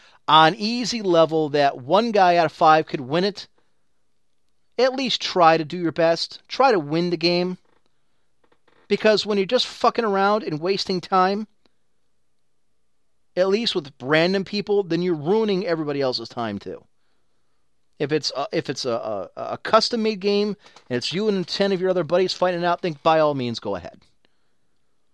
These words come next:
Oh, speaking of which, <laughs> I wanna do another old-school Warcraft three game, but I wanna do free-for-alls. I wanna do free-for-all Fridays again. I don't know if we'll do it on Fridays, but I'd love to do that again. Get, like,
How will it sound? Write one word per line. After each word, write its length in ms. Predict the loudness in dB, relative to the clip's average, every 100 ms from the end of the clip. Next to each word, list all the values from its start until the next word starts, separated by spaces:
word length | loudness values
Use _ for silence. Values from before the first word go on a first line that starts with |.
| _ _ _ _ _ _ _ _ _ _ _
Oh, 200 | -10 -6
speaking 420 | -6 -4 -4 -2
of 140 | -2 -4
which, 340 | -6 -8 -10 -12 _
<laughs> 220 | _ _
I 380 | 0 2 2 -2 -10 _ _ _ _ 0
wanna 500 | 6 6 6 4 2
do 200 | 0 0
another 260 | 2 2 2
old-school 500 | 2 0 -4 -4 -4
Warcraft 640 | 0 2 2 2 0 0
three 160 | -2 -2
game, 160 | 0
but 80 | 0
I 40 | 0
wanna 140 | 2
do 120 | 0
free-for-alls. 640 | 0 -4 -2 -4 -4 -4 -8 _ _ _ _ _ _
I 60 | 0
wanna 180 | 2 4
do 120 | 0
free-for-all 420 | -2 -6 -2 -2
Fridays 420 | 0 2 2 0 -6
again. 180 | -6
I 20 | -2
don't 120 | -2
know 40 |
if 100 | -2
we'll 80 | -4
do 120 | -4
it 60 | -4
on 100 | -6
Fridays, 440 | -6 -8 -8 -12 -18 _ _ _ _ _ 0
but 140 | 4
I'd 140 | 4
love 400 | 4 2 4 4
to 40 | 2
do 120 | -4
that 160 | -2 -2
again. 260 | -2 -4
Get, 200 | -4 -4
like, 200 | -2 -2